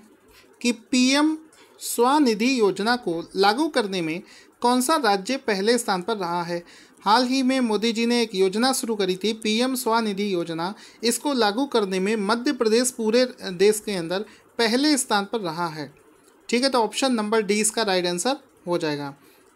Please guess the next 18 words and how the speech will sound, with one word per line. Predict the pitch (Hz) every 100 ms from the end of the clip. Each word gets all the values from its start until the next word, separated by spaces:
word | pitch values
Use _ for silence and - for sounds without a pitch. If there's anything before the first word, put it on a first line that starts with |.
| 196
इसमें | 202 254
आप | 247 240
देख | 226
सकते | 233 240 240
हैं | 233 262
आत्मनिर्भर | 208 208 233 233 240 214 202 226
भारत | 208 196 202 220
के | 214
समय | 208 196
पर | 196 214 226
जो, | 180 202 202 202
अ, | - - 180 185 185 - 175
योजनाएं | 180 190 185 196 214
लॉन्च | 214 196 190
करी | 180 180
जा | 180
रही | 175 175
थी, | 214 240